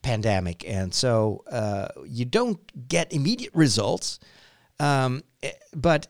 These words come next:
I'm so worried that two weeks from now, we will all regret this, you know, this behavior of just, you know, thinking, "Well,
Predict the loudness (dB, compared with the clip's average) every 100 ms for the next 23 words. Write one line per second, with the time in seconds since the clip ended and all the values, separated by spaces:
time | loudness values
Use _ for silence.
0 | _ 2 4 4 4 4 4 2 2 6
1 | 6 4 2 0 0 -2 -2 -2 -2 -2
2 | 0 0 0 0 2 0 0 0 2 2
3 | 2 0 0 0 0 -4 -14 _ -6 -4
4 | -4 -6 -8 -6 -6 -6 -6 -4 0 2
5 | 2 -2 -4 -10 -16 -18 -12 -8 -8 _
6 | _ -6 -6 -4 -4 -4 -2 0 2 2
7 | 0